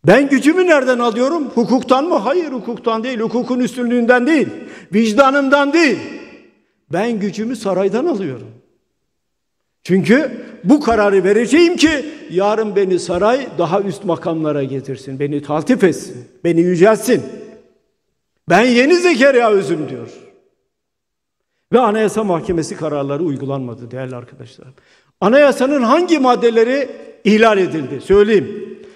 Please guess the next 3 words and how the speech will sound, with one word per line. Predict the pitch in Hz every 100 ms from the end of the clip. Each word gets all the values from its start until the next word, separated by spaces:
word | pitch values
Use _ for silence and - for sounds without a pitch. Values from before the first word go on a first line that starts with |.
| _ _ -
Anayasanın | 180 208 240 214 220 220 247 220 139
bağlancılık, | 165 196 208 220 202 220 226 233 -
e, | 196 185 175